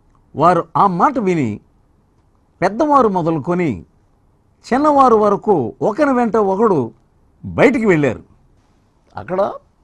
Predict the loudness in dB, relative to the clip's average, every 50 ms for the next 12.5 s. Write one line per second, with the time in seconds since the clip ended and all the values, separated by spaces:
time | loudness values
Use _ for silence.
0 | _ _ _ -6 -6 -4 -2 0 2 4 4 6 6 4 2 2 0 0 0 -2
1 | -2 -4 -6 -8 -12 _ _ 0 0 0 0 -4 -6 -8 -14 _ _ _ 0 0
2 | 2 4 2 4 2 2 0 -4 -10 _ _ _ _ -6 -4 -2 2 4 4 4
3 | 4 2 0 0 0 0 0 -2 -4 -8 -14 _ _ 0 0 2 4 2 2 2
4 | 0 -4 -6 -8 -8 -10 -12 _ _ -20 -20 -20 -20 _ _ _ _ _ _ _
5 | _ _ _ _ _ _ -14 -12 -12 -12 -14 _ _ -12 -10 -8 -6 -4 -2 -2
6 | -2 -2 -2 -2 -2 0 0 2 2 2 2 2 2 0 0 -2 -4 -4 -6 -8
7 | -12 _ _ _ _ _ 2 2 2 4 2 2 2 2 2 2 4 4 2 0
8 | -2 -6 -10 -14 -20 _ _ _ _ _ _ _ _ _ _ -4 -2 -2 0 2
9 | 2 2 2 2 -2 -4 -2 -2 -2 0 0 0 -2 -2 -2 -2 -2 -2 0 -2
10 | -2 -2 -2 -4 -4 -6 -10 -10 -8 -8 -8 -6 -6 -8 -8 -10 -12 -14 -18 _
11 | _ _ _ _ _ _ _ _ -4 -4 0 4 4 4 4 4 -2 -4 -4 -6
12 | -6 -6 -6 -8 -8 -8 -8 -10 -10 -12